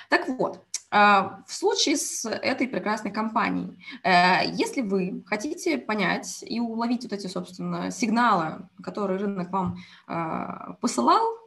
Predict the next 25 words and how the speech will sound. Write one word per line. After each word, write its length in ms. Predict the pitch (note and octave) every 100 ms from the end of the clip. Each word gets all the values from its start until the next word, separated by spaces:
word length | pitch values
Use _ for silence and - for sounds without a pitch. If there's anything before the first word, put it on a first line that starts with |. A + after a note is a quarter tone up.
| -
допустим, 440 | G3+ G#3 G3 -
если 160 | F3 F3
вы 100 | F3
были 160 | F3 F3
бы 120 | F3+
инвестором 420 | F#3+ F3 - E3
в 20 | D#3+
эту 140 | -
бумагу, 360 | G3 F3 F3 - - - -
то 60 | A#3+
здесь 300 | G#4 C#5+ -
есть 320 | C4+ - -
уведомление 760 | B3+ C#4+ C#4+ A3 F3+ D#3+ E3+ - -
о, 400 | A#3 E3 - - _ -
э, 260 | F#3+ G3 F#3+
дефолте, 340 | B3 - -
техническом 420 | - - C4 - F3
дефолте. 440 | - B2+ - - _
Понятно, 360 | - A#3 D4+ D4+
что 140 | -
это 100 | G3+ G3+
когда 360 | - F3+ G#3
уже 260 | F3+ D#3 F3
там 180 | E3 -
произошло 720 | E3+ F3 - F#3 G#3+ G3 F3+